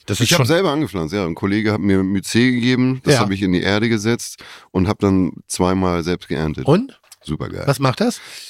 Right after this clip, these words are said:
Speaker 2: Es ist, äh, wie Kiffen, nur ohne, dass man sozusagen, also ich hab immer beim Kiffen, weil man so Tabak noch reinballert, hat man dann immer so eine Verklatschung.
Speaker 1: Ja.
Speaker 2: Und es macht so ein, es ist so ein,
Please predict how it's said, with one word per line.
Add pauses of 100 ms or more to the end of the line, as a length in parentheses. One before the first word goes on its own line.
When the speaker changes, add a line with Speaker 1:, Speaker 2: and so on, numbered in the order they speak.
(140)
Speaker 2:
Es
ist,
äh,
wie
Kiffen, (220)
nur
ohne,
dass
man
sozusagen, (200)
also
ich
hab
immer
beim
Kiffen,
weil
man
so
Tabak
noch
reinballert,
hat
man
dann
immer (200)
so
eine
Verklatschung.
Speaker 1:
Ja. (160)
Speaker 2:
Und
es
macht
so
ein, (200)
es
ist
so
ein,